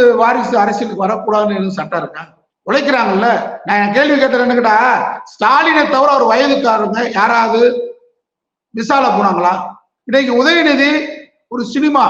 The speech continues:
நடிகர், அப்படிதான் வந்தாரு. ஒரு கவர்ச்சி இருக்கு அவர்கிட்ட. அந்த கவர்ச்சி மட்டும் இல்ல, இளைஞர்களை திரட்டக்கூடிய ஆற்றல் இருக்கு.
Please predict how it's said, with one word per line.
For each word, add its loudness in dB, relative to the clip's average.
நடிகர், -2
அப்படிதான் 0
வந்தாரு. -2
ஒரு 0
கவர்ச்சி -2
இருக்கு -6
அவர்கிட்ட. -10
அந்த -6
கவர்ச்சி 0
மட்டும் -2
இல்ல, -2
இளைஞர்களை 2
திரட்டக்கூடிய 0
ஆற்றல் 0
இருக்கு. -8